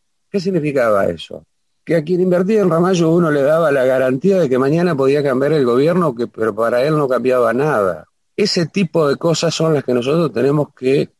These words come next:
conseguir que se hagan. Digamos, y no, y no, no tiene nada de malo acordar con la oposición a solas, porque el cronograma electoral son cuatro meses antes, previos a la elección,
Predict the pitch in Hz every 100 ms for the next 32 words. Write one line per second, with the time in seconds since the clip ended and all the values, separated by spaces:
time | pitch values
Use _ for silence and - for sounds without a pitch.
0 | - 123 120 - 120 151 151 120 - 123
1 | 143 131 104 85 85 _ _ _ _ _
2 | 123 120 127 131 104 139 156 175 190 180
3 | 190 165 185 180 170 175 175 139 131 175
4 | 185 143 127 123 117 117 120 135 147 143
5 | 131 120 117 113 113 120 - 143 151 160
6 | 151 _ _ _ - 98 - 143 135 110
7 | 98 - - _ _ _ _ _ _ _
8 | _ 123 120 - 135 131 131 131 127 -
9 | - 131 131 139 139 175 214 190 151 131
10 | 135 170 208 180 - 165 160 151 135 123
11 | - 170 156 156 170 180 - 180 175 -
12 | - _ _ - 143 156 147 135 - -
13 | 175 170 147 131 127 120 120 - 196 165
14 | 101 98